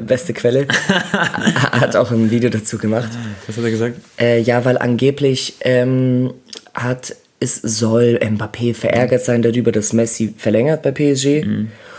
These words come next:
Speaker 1: Und, äh, dass er quasi eine ganz spezielle Klausel reinschreiben hat lassen bei seiner eigenen Verlängerung mit
Speaker 2: Mhm.
Speaker 1: P S G, dass unter speziellen Umständen oder aus, ti-, wie heißt es, tichtige Gründe,
Speaker 2: Mhm.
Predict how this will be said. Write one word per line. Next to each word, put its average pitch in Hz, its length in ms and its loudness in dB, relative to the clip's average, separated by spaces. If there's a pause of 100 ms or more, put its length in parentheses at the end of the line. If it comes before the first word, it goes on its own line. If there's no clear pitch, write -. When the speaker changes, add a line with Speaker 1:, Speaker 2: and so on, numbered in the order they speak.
(240)
Speaker 1:
Und, 117 800 0
äh, 117 300 2
dass - 560 -2
er 127 180 4
quasi 127 400 0
eine 123 240 0
ganz 131 380 0
spezielle 127 420 0
Klausel 143 480 2
reinschreiben 135 560 0
hat 123 100 -4
lassen 131 300 0
bei 117 140 0
seiner 113 260 0
eigenen 165 300 0
Verlängerung 151 400 0
mit 151 100 0
Speaker 2:
Mhm. 104 60 0
Speaker 1:
P 147 120 4
S 135 120 0
G, 147 180 2 (420)
dass 127 240 2
unter 131 340 2
speziellen 135 800 2
Umständen 156 760 0
oder 120 400 2
aus, - 400 -2 (440)
ti-, - 140 -8 (320)
wie 127 120 -2
heißt 139 160 -2
es, - 120 -10
tichtige 139 440 0
Gründe, 175 360 2
Speaker 2:
Mhm. 131 240 0